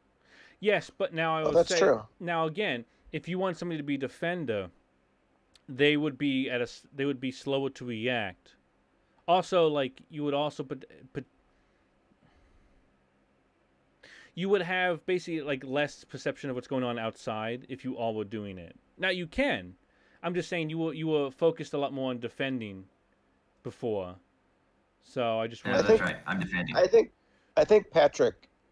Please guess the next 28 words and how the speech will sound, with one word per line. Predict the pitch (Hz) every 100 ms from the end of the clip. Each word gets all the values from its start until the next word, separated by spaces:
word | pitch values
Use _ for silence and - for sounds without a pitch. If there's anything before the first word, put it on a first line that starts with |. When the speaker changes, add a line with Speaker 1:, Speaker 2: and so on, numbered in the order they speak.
| _ -
Speaker 2:
I |
think | 147 156
Jimmy | 165 135
G | 117 127
should | 113 - 101
defend. | 87 - 95 - - _ _ _ _ _ _ _ _ _ _ _ _ _ _ _ - -
Speaker 3:
Okay. | - 151 139 135 -
Speaker 1:
Now, | 220 233 220
and | 220
again, | 220 247 254
I | 156
wanna | 170 185 175
reiterate, | 165 214 175 131
if | 156 139 180
you're | 165 147
chanting, | 135 - 214 214 151
you | 139
can | 139
still | - 185
defend. | 156 - 196 175 107 98 107
You | 147
just | 143 143
won't | 143 135
be | 127
fully | - 143
focused | 127 139 131 117 -
on | 98
that. | 87 80